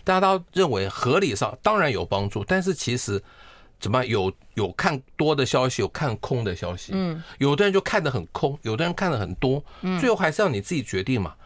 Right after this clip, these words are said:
Speaker 2: 嗯。
Speaker 1: 我觉得投资是用 common sense，常识。
Speaker 2: Common sense？
Speaker 1: 是用常识，不是用 knowledge。
Speaker 2: 那你那些教财务学的、教行为投资的，
Speaker 1: 他会打我。
Speaker 2: 然后对，这些商学院的老师，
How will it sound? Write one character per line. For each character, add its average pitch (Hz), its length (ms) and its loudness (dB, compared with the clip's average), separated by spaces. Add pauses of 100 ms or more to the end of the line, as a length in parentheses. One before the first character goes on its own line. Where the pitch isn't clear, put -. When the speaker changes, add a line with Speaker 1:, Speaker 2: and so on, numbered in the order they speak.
(140)
Speaker 2:
嗯。 190 120 0
Speaker 1:
我 147 160 4
觉 185 160 4
得 233 140 2
投 - 280 0
资 165 220 0
是 - 120 -2
用 139 120 0
common 165 460 0
sense， 143 460 -2 (380)
常 87 400 -4
识。 156 240 -2
Speaker 2:
Common 339 580 2
sense？ 214 840 2
Speaker 1:
是 - 160 -4
用 208 100 0
常 92 400 -4
识， 135 260 0
不 - 140 -2
是 175 120 4
用 165 180 4
knowledge。 170 540 2 (400)
Speaker 2:
那 440 120 2
你 262 140 4
那 311 80 2
些 415 160 4
教 381 220 4
财 359 200 4
务 381 140 6
学 240 220 6
的、 262 100 6
教 339 220 6
行 254 180 4
为 285 140 6
投 269 180 4
资 285 140 -4
的， 330 40 2
Speaker 1:
他 226 60 8
会 233 60 8
打 226 200 6
我。 453 60 8
Speaker 2:
然 320 100 8
后 320 140 8
对， 311 340 6
这 339 160 4
些 349 160 6
商 339 200 4
学 277 140 2
院 302 140 6
的 254 120 6
老 190 160 6
师， 285 340 2